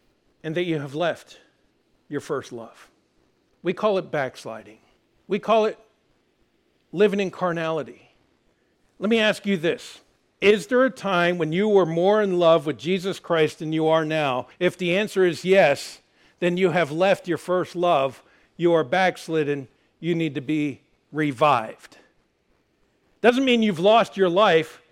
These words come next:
You need to be revitalized in your life. You know why we're having a couples conference? It's not because we think every couple in this church has a bad relationship. But you know, I want my relationship revived. Now,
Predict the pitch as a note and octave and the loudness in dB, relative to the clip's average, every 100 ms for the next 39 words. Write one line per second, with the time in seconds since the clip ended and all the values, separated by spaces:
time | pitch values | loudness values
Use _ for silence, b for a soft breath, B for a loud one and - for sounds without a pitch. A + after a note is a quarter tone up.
0 | _ _ F3+ A3 G#3 F#3 G#3 G3 F3 F3+ | _ _ -2 0 0 -2 0 0 2 4
1 | G#3+ G3 D#3 D3 A#2 D#3+ D#3 D3 B2+ G3 | 4 4 4 2 0 -4 -2 -2 -2 2
2 | A#3 D#4 D4 D4 C4+ E3+ C4 A#3+ A3+ A#3 | 4 6 4 4 2 2 0 -2 2 2
3 | A#3+ A#3 - A3+ A#3 B3+ A3+ A3 A#3 C#4+ | 2 -2 0 0 0 -4 -8 -6 0 2
4 | D4+ D4 C4 C4 G3 B3 - A#3+ A3 A3+ | 2 0 2 2 2 -4 0 0 0 0
5 | C4+ A#3+ A#3+ B3 A#3+ G#3+ G#3 - - B3 | -2 0 0 0 0 0 0 -2 2 4
6 | F#3+ - - A3 G#3+ A3 E3+ A3+ G#3 G3+ | 2 -6 -2 2 4 4 4 4 4 2
7 | G#3 G#3 - F3 F#3 C#3+ - _ _ b | 2 2 0 -4 -2 -2 -6 _ _ b
8 | b A3+ C4 C#4 B3 C4+ D#4 D4 B3 C4 | b 2 4 6 4 4 6 4 4 4
9 | C#4 B3+ B3+ - A#3 B3+ - A3 F#3 A3 | 6 6 4 2 -2 -2 0 0 4 4
10 | A3 D3+ F3+ G#3+ F#3+ | 4 2 2 2 2